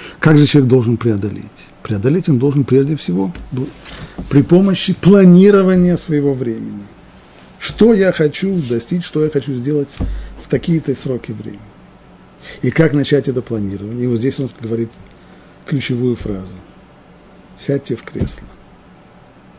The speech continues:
закройте глаза и попробуйте представить себе свой день рождения, своё семидесятилетие.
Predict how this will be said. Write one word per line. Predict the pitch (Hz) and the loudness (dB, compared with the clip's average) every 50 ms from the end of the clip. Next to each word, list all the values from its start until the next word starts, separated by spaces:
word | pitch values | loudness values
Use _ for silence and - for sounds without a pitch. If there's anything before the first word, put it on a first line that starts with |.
| _ - - - - - - - - - | _ -20 -20 -20 -20 -20 -20 -20 -20 -16
закройте | 104 104 110 101 - 139 139 135 127 - 113 | -14 -12 -12 -8 -2 0 0 0 -2 -6 -10
глаза | 107 107 107 101 98 98 95 92 - - - - _ _ - - - - - - - - - - - - _ - - - _ _ _ _ - - - - - - - | -10 -8 -10 -10 -10 -12 -14 -18 -18 -20 -20 -20 _ _ -16 -14 -14 -14 -14 -18 -20 -20 -20 -20 -20 -20 _ -20 -20 -20 _ _ _ _ -20 -20 -20 -20 -20 -14 -10
и | 127 | -8
попробуйте | 120 123 110 - - 165 175 165 156 - - 120 | -4 -4 -4 -2 0 0 2 2 0 -2 -4 -6
представить | - 120 113 - - - 131 143 139 127 117 - | -6 -6 -8 -8 -6 -4 -4 -4 -4 -6 -8 -10
себе | - - 117 104 101 120 135 160 180 170 - - - - - - _ _ - _ _ - - - - - - - - - - | -10 -10 -8 -8 -6 -6 -6 -6 -6 -10 -12 -20 -20 -20 -20 -20 _ _ -20 _ _ -20 -20 -20 -20 -20 -20 -20 -20 -20 -18
свой | - - - 127 143 143 127 | -14 -8 -2 2 2 2 2
день | 110 127 127 120 | 2 0 -2 -2
рождения, | 113 117 110 104 107 131 147 151 143 120 | -2 -2 -4 -2 0 0 0 0 -2 -4
своё | - - 110 107 113 127 143 147 - | -6 -6 -4 -4 -2 -2 -2 -4 -6
семидесятилетие. | - - - 120 127 131 127 117 123 - - 107 - 110 95 92 90 87 - - - | -10 -8 -4 -2 -2 -2 -4 -6 -8 -10 -10 -10 -10 -10 -10 -10 -10 -12 -8 -6 -6